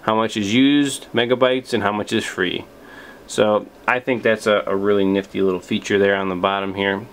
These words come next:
So very, very cool. Let's go back into settings and show you guys some more, uh, features here. So you have that, you do have your lock screen, s-,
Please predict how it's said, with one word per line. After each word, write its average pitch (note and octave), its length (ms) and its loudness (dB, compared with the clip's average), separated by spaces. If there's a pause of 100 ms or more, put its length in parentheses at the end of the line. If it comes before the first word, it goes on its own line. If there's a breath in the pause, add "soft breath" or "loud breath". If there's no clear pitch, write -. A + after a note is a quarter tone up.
So - 100 -6
very, G#2+ 300 0
very G2 240 0
cool. G#2 440 2 (460 loud breath)
Let's - 140 -12
go A#2+ 160 2
back G#2+ 280 0
into G2+ 520 -2
settings G#2+ 640 -2
and F#2 400 -4
show - 140 -2
you G#2 260 0
guys G2+ 260 -2
some G2 180 -2
more, G2 460 0 (840 loud breath)
uh, G2 280 -4
features G#2+ 520 -4
here. A2+ 260 0 (1400 loud breath)
So - 140 -2
you A2+ 80 6
have G#2+ 140 0
that, A#2 220 2
you B2 100 -4
do B2+ 80 4
have B2 80 2
your A#2+ 120 4
lock A2+ 280 0
screen, A#2+ 300 -2
s-, - 200 -6